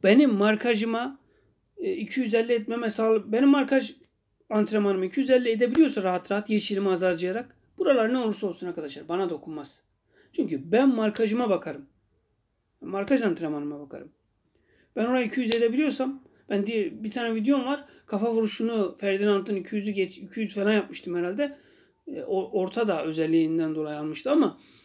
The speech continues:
şunu demek istiyorum. Umurumda değildi. O adamı o hale getirdim. Ondan sonra kafa golü yemelerim minimuma indi.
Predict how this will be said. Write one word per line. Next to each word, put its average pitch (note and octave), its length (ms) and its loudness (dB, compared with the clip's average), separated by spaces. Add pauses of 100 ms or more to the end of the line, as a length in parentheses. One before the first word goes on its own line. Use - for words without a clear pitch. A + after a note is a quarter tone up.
(100)
şunu B3+ 200 -2
demek A3+ 220 0
istiyorum. E3 480 -8 (220)
Umurumda G3+ 460 -2
değildi. G3 440 0 (720)
O D4 160 4
adamı B3 300 4
o C#4+ 60 6
hale B3 200 2
getirdim. C4+ 420 2
Ondan C#4 180 4
sonra C#4 200 0
kafa C4+ 220 -2
golü C4+ 180 0
yemelerim B3+ 480 2
minimuma F#3+ 420 2
indi. C#3+ 300 -6